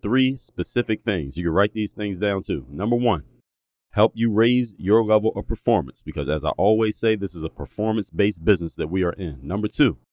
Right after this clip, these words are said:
increase the consistency of your performance, which means you don't only perform at a high level, but you can do it over and over and over again. And number three, you're gonna make more money in your business. If you are into making more money and generating more revenue in your business,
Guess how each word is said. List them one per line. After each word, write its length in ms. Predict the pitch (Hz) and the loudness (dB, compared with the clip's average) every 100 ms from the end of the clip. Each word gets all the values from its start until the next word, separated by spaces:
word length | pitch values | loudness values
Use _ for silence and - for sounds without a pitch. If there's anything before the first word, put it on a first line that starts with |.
| _ _ _ | _ _ _
increase 400 | 110 120 - 123 | -4 -4 -2 -4
the 100 | - | -4
consistency 880 | 104 98 85 - 156 - 107 - 92 | -4 -4 -6 -2 -2 0 -4 -4 -6
of 140 | 82 82 | -6 -4
your 100 | 90 | -4
performance, 520 | - - 85 76 - | -6 -8 -8 -8 -14
which 100 | 78 | -10
means 240 | 90 85 | -8 -6
you 80 | 98 | -6
don't 240 | 85 120 131 | 0 0 0
only 220 | 127 123 | -2 -2
perform 460 | - 101 131 123 107 | -2 -4 -2 0 -2
at 80 | |
a 60 | 95 | -2
high 200 | 104 98 | -2 -2
level, 300 | 107 107 90 | 0 -2 0
but 200 | 87 95 | -2 -2
you 80 | 98 | -4
can 180 | 110 92 | -4 -2
do 180 | 95 | 0
it 100 | 90 - | 0 2
over 340 | 117 127 127 | 2 2 0
and 180 | - 90 - | -2 -2 0
over 340 | 120 110 117 | 0 0 0
and 160 | 92 - | 0 0
over 320 | 127 113 95 | 0 2 2
again. 280 | 78 76 65 - _ _ - | 2 -2 -8 -14 _ _ -8
And 160 | 85 | -2
number 180 | 101 110 | 0 0
three, 380 | 107 147 147 135 - _ _ _ | 2 4 4 2 -6 _ _ _
you're 160 | - 107 | -2 2
gonna 120 | 113 | 2
make 180 | 107 107 | 2 0
more 180 | 101 98 | 0 0
money 280 | 98 92 90 | 0 0 0
in 60 | |
your 120 | 90 | -2
business. 420 | 80 80 69 - - | -2 -4 -6 -18 -16
If 120 | 65 | -4
you 160 | 107 | 2
are 100 | 110 | 4
into 380 | 107 110 107 117 | 4 0 -2 -4
making 340 | 90 113 123 113 | 0 0 0 0
more 160 | 113 | 0
money 300 | 110 107 101 | 0 0 -2
and 100 | 82 | -2
generating 460 | 80 104 107 104 101 | -2 0 0 -2 -2
more 160 | 101 | 0
revenue 340 | 98 98 101 95 | 2 0 0 -2
in 80 | 90 | -2
your 100 | 85 | 0
business, 360 | 110 113 113 | 0 -2 -6